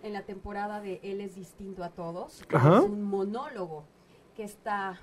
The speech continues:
Speaker 1: basado, bueno, es una adaptación del texto Diatriba de amor contra un hombre sentado de Gabriel García Márquez. Y esta obra es una adaptación del maestro Alfonso Reyes, que también es el director de la obra. Eh, tenemos, eh,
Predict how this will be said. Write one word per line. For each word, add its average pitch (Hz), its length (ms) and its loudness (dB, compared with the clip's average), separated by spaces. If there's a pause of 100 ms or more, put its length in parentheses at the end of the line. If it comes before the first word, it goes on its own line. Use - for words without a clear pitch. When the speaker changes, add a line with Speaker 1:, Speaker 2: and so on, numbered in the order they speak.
Speaker 1:
basado, 202 720 -4 (160)
bueno, 214 180 -6
es 208 100 -12
una 226 140 -6
adaptación 185 720 -8
del 180 140 -6
texto 185 600 -12
Diatriba 196 440 -10
de 190 80 -8
amor 180 240 -10
contra 175 280 -10
un 180 180 -8
hombre 180 260 -10
sentado 175 560 -10
de 165 140 -10
Gabriel 165 340 -10
García 160 320 -14
Márquez. 160 560 -16 (480)
Y 262 440 -12
esta 185 500 -6
obra 185 340 -6
es 196 160 -12
una 196 140 -8
adaptación 170 480 -14
del 170 120 -12
maestro 165 380 -12
Alfonso 170 420 -16
Reyes, 170 520 -16 (520)
que 214 100 -12
también 190 360 -8
es 180 140 -10
el 180 100 -8
director 170 400 -10
de 175 100 -12
la 165 160 -10
obra. 165 360 -10 (340)
Eh, 185 80 -16 (340)
tenemos, 175 580 -10 (120)
eh, 165 240 -14